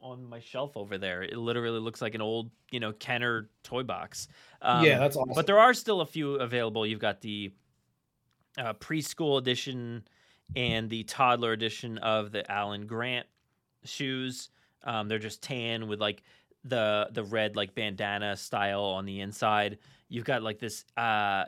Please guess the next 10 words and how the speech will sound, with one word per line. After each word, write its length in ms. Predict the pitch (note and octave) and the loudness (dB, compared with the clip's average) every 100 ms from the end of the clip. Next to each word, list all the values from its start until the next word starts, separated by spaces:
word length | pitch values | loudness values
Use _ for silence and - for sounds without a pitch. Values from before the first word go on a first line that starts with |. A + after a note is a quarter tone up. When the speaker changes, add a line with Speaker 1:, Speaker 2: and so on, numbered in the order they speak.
| G#2+ | -4
Speaker 1:
these 420 | A2 G#2 - - - | -8 -8 -10 -12 -8
Stomper 640 | - - C3+ C3 C3+ A#2 | -8 -4 -2 0 0 0
men's 400 | A2 A2+ B2 B2+ | -2 -4 -4 -6
shoes. 400 | - A#2+ G#2+ G2+ | -6 -6 -6 -6
What 120 | A2+ | -4
are 60 | A#2+ | -4
these? 280 | A2 G#2 - _ _ - | -4 -8 -10 _ _ -4
InGen 480 | D3 D3+ B2+ C#3+ C3 | 0 0 0 -2 -4
security 560 | - B2 - D3+ C3 A2+ | -8 -8 -4 -4 -4 -6
shoes. 580 | - A#2+ G#2+ G#2 G2+ | -8 -8 -8 -8 -12